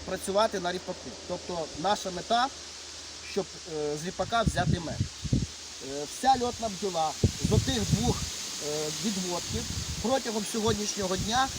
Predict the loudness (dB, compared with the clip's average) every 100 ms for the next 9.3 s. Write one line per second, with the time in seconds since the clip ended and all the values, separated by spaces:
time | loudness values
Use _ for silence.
0 | -4 4 6 6 8 6 10 8 8 4
1 | 4 6 6 8 10 10 8 6 8 8
2 | 4 0 0 10 12 12 12 12 12 10
3 | 12 12 12 8 6 10 10 10 6 6
4 | 6 8 10 8 4 6 8 8 6 4
5 | 2 4 4 4 4 4 8 12 12 12
6 | 12 12 12 12 12 12 12 12 12 12
7 | 10 12 12 12 12 12 12 12 10 10
8 | 12 12 10 6 8 6 6 8 12 12
9 | 12 12 6